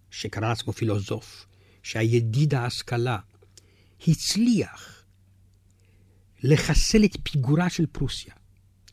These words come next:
ולהעמיד אותה בשורה אחת עם המעצמות הגדולות של המערב,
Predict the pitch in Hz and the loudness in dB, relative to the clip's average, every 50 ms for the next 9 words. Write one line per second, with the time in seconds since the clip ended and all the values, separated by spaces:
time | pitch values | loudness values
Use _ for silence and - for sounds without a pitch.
0 | _ - 120 131 131 117 107 113 143 190 220 196 156 127 113 - - 123 107 101 | _ -2 0 2 2 2 2 2 4 4 4 4 2 0 0 -2 -6 -6 -6 -6
1 | 95 - _ _ _ _ _ _ _ _ - 123 131 - - 139 156 180 190 196 | -8 -10 _ _ _ _ _ _ _ _ -2 0 0 2 4 4 4 4 2 0
2 | 180 - - 220 208 - - _ - - - - - - 127 131 127 131 123 120 | -4 -6 -6 -8 -8 -8 -10 _ -20 -20 -20 -16 -8 -6 -4 -2 -2 -2 -4 -4
3 | - - 123 123 143 165 160 - 143 135 135 131 131 143 160 160 - 160 151 143 | -4 -4 -2 -2 -2 -2 -2 -2 -4 -2 -2 0 0 0 -2 -2 -4 -6 -6 -6
4 | 143 143 147 156 175 180 170 | -6 -6 -6 -8 -8 -8 -10